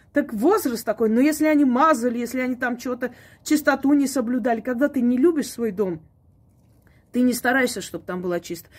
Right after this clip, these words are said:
И отец как с ними разговаривал, как он им говорил, как он им прививал эту чистоту? "Дочки, надо убираться, вы взрослые девушки,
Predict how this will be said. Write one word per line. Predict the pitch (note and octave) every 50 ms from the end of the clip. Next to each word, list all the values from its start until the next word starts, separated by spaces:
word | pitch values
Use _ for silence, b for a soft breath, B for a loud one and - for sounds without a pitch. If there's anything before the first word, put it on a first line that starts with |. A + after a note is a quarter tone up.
| B B
И | - C4
отец | C#4 D4 D4+ D4+ E4 D4 C#4+ -
как | - D#4+ D#4+ D#4+
с | - -
ними | B3+ A#3 A3
разговаривал, | A3 A3 G#3+ F#3+ G3 B3 A#3+ A#3 A3+ G#3+ G3 F3+ F3 F3 F3
как | - C#4+ C#4+ C#4+
он | C#4+ A#3+
им | A#3 A3 G#3
говорил, | F#3+ A3 A3 G#3+ G#3 G#3 F#3
как | - C4 B3+ -
он | C4+ A#3+ A3+
им | G#3+ G3+
прививал | - G#3+ A3 G#3 G#3+ G#3+ A3 G#3+ F#3+ F#3
эту | F3 F3 F#3
чистоту? | F#3 - - F#3+ - - G3 F#3+ G3 - F#3 D#3 D#3 b b b b b b b b b b b _ _ _ _ _ -
"Дочки, | - C#4 C#4 C4+ - - B3
надо | A3 A#3 A#3 A#3+ G3 A3+
убираться, | A3 G#3 F#3+ G#3+ G#3 A3+ B3 C#4 C#4 C#4 - B3+ A3
вы | G3+ G#3+ G3
взрослые | F3+ G3 G#3+ A3 G#3 - A3 G3 F#3+ F#3+
девушки, | E3+ F3+ G#3+ B3 C4 B3+ A#3 G#3+ - - - G#3 G3 b